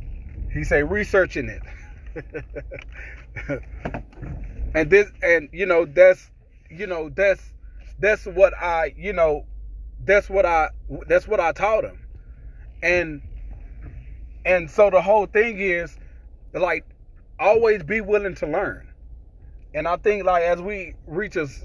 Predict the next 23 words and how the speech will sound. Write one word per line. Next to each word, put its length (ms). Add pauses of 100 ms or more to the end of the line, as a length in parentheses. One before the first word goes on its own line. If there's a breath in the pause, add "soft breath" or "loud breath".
(120)
certain 340
age, 540 (400 soft breath)
like, 320
for 180
us, 80
like, 240 (1040)
going 280
above 380
and 140
beyond 380
to 40
make 180
sure 180
we 140
learn 320
something 320
new, 240 (640 soft breath)
it's 200
like 200
it 100
doesn't 260
matter 300
anymore. 540